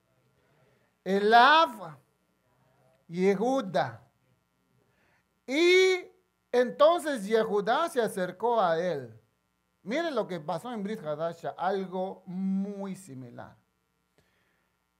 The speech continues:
Eh, ¿qué, qué es lo que vimos aquí? La gematría de esto, per-, perdón, este, la gematría de esto y Yehuda se acercó a él es tres noventa y seis. Que cuando uno va, eh, tres noventa y seis es la gematría de David, hijo de Yishai.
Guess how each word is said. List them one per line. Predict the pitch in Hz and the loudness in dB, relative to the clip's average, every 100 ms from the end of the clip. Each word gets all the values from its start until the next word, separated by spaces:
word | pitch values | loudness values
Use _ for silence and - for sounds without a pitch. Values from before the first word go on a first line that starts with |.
| _ | _
Eh, | 202 196 185 180 | -4 -4 -6 -6
¿qué, | 311 349 | -6 -4
qué | 370 | -4
es | |
lo | 359 | -6
que | - | -4
vimos | 277 311 240 | -6 -6 -2
aquí? | 202 196 269 | -4 -4 -2
La | 220 | 0
gematría | 247 240 233 339 381 | 0 0 -2 -4 -4
de | 285 311 | -2 -4
esto, | 320 320 311 294 233 185 | -6 -6 -4 -6 -10 -12
per-, | 196 208 | -10 -8
perdón, | 196 190 226 156 - | -10 -12 -12 -12 -12
este, | 175 156 160 156 | -12 -12 -14 -6
la | 202 | -4
gematría | 226 233 240 359 | -2 -4 -4 -6
de | 320 277 | -4 -6
esto | 285 285 | -6 -8
y | 247 202 | -8 -6
Yehuda | 202 202 277 269 | -6 -4 -2 -2
se | 208 | -4
acercó | 160 170 170 233 | -8 -8 -4 -2
a | 220 | -2
él | 254 254 - - | -2 -4 -12 -4
es | 247 - - - | -4 -4 -10 -14
tres | - 247 262 | 0 0 2
noventa | 240 196 180 165 | 0 -2 -4 -8
y | |
seis. | 139 190 170 147 - _ _ _ _ _ _ | -8 -8 -10 -12 -20 _ _ _ _ _ _
Que | 202 190 | -12 -4
cuando | 214 226 240 | -2 0 0
uno | 320 330 285 277 | 0 0 0 2
va, | 269 254 294 - _ _ _ _ _ _ _ | 0 0 -4 -12 _ _ _ _ _ _ _
eh, | 208 202 | 2 4
tres | 277 | 2
noventa | 320 247 | 0 0
y | 262 | -2
seis | 277 | 0
es | |
la | 277 226 | 2 2
gematría | 220 196 190 240 277 | 2 0 -2 -2 -2
de | 185 220 | 4 4
David, | 220 202 202 294 | 6 4 2 -4
hijo | 262 302 240 220 | -4 -4 0 0
de | 170 185 | 2 0
Yishai. | 175 185 - - 311 262 131 - _ | -2 -6 -8 -4 -2 -2 -6 -16 _